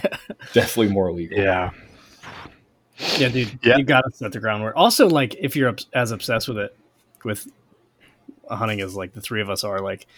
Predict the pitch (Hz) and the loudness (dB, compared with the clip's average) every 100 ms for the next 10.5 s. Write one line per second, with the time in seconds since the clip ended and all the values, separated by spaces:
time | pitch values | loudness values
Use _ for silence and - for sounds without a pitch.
0 | - - - _ _ _ - 123 160 139 | -20 -20 -20 _ _ _ 0 4 4 4
1 | 117 104 - 107 104 104 110 107 - 110 | 0 -4 -4 -4 -4 -6 -6 -8 -8 -8
2 | 101 101 - - 117 101 98 120 104 104 | -8 -12 -14 -8 -2 -2 -2 -4 -6 -6
3 | 101 - 110 104 95 - - - 127 131 | -10 -8 -8 -6 -10 -12 -18 0 2 2
4 | 131 131 113 110 104 - 107 107 101 98 | 0 -4 -2 0 -2 -4 -6 -4 -6 -4
5 | 104 110 92 - - 120 123 107 98 90 | -6 -6 -8 -12 -8 -6 -4 -4 -8 -6
6 | 107 104 101 - 117 110 107 98 - 143 | -4 -4 -4 -6 -8 -6 -6 -6 0 0
7 | 123 131 120 - _ _ _ _ _ _ | 2 0 -2 -6 _ _ _ _ _ _
8 | 113 113 117 104 95 120 131 127 - 113 | -6 -4 -2 -4 -4 -2 0 -2 -4 -4
9 | 113 107 104 101 127 127 127 127 123 - | -2 -2 -2 -2 0 0 2 0 -4 -8
10 | - 110 98 - | -6 -4 -4 -6